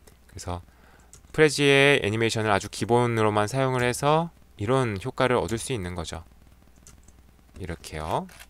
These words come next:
그런데 이제 이거 이렇게 텍스트나 이미지에 바로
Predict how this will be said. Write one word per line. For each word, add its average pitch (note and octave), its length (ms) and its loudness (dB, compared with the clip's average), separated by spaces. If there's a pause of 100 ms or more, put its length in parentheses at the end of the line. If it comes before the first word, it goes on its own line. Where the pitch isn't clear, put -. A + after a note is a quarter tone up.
(920)
그런데 B2 1000 2 (840)
이제 A2 180 -4
이거 A2 300 4
이렇게 C#3+ 680 0 (360)
텍스트나 D3 540 -2
이미지에 B2+ 460 -2
바로 G#2+ 560 2